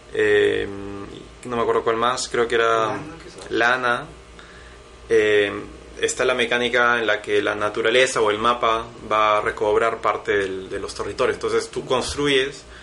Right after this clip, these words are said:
Speaker 1: y luego quizás la naturaleza va a destruir lo que has hecho, entonces otro jugador va a poder construir por ahí, ¿no? Entonces eso le da cierta variedad, ¿no? Porque ya no, no es que si alguien ya construyó un camino por ahí, tú ya no vas a poder pasar, ¿no? Entonces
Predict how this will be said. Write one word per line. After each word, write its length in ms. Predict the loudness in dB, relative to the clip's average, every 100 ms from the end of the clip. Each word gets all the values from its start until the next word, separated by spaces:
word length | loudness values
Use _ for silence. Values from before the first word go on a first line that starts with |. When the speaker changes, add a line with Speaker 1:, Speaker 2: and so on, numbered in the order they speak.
| -20 -20 -20 -18 -12
Speaker 1:
y 280 | -8 -4
luego 300 | 4 6 6
quizás 480 | 4 -2 -2 -2 -2
la 220 | -4 -2
naturaleza 680 | -4 -6 -4 -2 0 -2 -2
va 120 | -2
a 20 | -2
destruir 280 | -4 -4 -2
lo 100 | -2
que 60 |
has 100 | -2
hecho, 220 | -2 -4 -10
entonces 320 | -12 -12 -8
otro 200 | -4 -4
jugador 240 | -2 -2 -2
va 20 |
a 40 | -4
poder 360 | -2 0 -2
construir 380 | -4 -10 -8 -10
por 140 | -6 -4
ahí, 180 | -4 -6
¿no? 80 |
Entonces 340 | -10 -6 -6 -8 -16 -18 -18 -18 -20 -16 -8
eso 160 | -2
le 80 | 2
da 80 | 2
cierta 260 | 2 2 4
variedad, 360 | 6 4 4
¿no? 120 | 0
Porque 180 | -4 2
ya 120 | 2
no, 280 | 2 0 0
no 80 | -2
es 80 | -4
que 120 | -6
si 140 | -4 -2
alguien 180 | 0 2
ya 140 | 2
construyó 480 | 0 -4 -6 -4 -4
un 260 | -8 -10
camino 460 | -8 -4 -4 -4 -2
por 120 | 0
ahí, 460 | 0 0 -4 -8 -14 -12
tú 60 | -2
ya 100 | 0
no 120 | 0
vas 160 | -2 -4
a 40 |
poder 180 | -6 -6
pasar, 320 | -6 -4 -4 -4
¿no? 100 | -10
Entonces 360 | -14 -16 -16